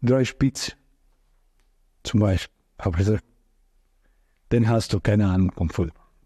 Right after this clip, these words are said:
Ja, und er hat sehr gelacht und so, so hat sie begonnen. Für mich war wichtigste Torwart, das haben wir schon, ja, schon einige Jahre, dass wir bekommen ein bisschen Stabilität. Lisa ist auch ein guter Goalie, aber ist zu jung.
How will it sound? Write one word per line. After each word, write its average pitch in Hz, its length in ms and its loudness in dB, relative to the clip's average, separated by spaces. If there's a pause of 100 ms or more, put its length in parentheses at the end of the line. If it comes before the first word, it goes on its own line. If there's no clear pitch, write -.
Ja, 139 100 0
und 123 80 4
er 113 80 2
hat 110 200 -2
sehr 113 300 2
gelacht 110 460 -2
und 120 140 2
so, - 140 -4
so 120 260 0
hat 110 140 0
sie 120 100 -2
begonnen. 110 460 0 (640)
Für 123 120 -2
mich 135 260 0
war 113 220 0
wichtigste - 520 -2
Torwart, 120 380 0
das 104 140 -2
haben 104 160 2
wir 107 120 2
schon, 95 160 0
ja, 95 260 0
schon 107 160 2
einige 107 280 2
Jahre, 107 160 0
dass 101 240 -2
wir 110 100 2
bekommen 113 320 0
ein - 40 4
bisschen 113 240 -2
Stabilität. 101 680 0 (480)
Lisa 113 260 0
ist 101 180 -2
auch 123 140 2
ein 113 60 -2
guter 123 260 0
Goalie, 120 360 2
aber 110 160 2
ist - 200 -2
zu 127 120 0
jung. 123 400 2